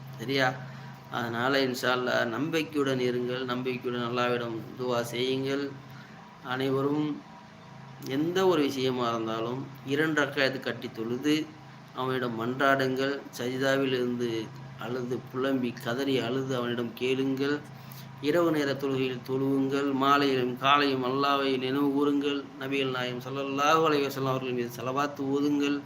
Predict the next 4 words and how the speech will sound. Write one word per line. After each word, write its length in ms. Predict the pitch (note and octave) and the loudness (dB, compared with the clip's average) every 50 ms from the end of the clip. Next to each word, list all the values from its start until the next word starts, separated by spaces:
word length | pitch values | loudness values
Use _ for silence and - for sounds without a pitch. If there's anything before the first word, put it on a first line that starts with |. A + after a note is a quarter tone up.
| - - - - - - - - - - - | -10 -14 -14 -14 -14 -14 -14 -14 -14 -12 -6
திக்ரு 360 | C#3+ D#3+ D#3+ - F3+ G3 F#3+ F3+ | -6 -6 -4 2 6 8 10 10
ஓதுங்கள். 520 | D#3+ D3+ C#3+ C#3 C3+ C3+ B2+ B2+ B2 B2 A#2+ B2 - - - - - - - - | 10 8 6 4 4 2 2 2 0 -2 -4 -4 -8 -12 -14 -14 -16 -14 -14 -10
வீணானதை 560 | C3 C3 C3+ C#3+ D3 D3 D3+ D3+ D3+ C#3+ C#3 C3+ | -4 0 0 2 4 4 4 4 4 2 2 0
கண்டால் 520 | C#3 B2+ B2 B2+ B2 B2 B2+ C3+ C#3+ D3 | 0 0 -2 0 0 2 2 2 2 0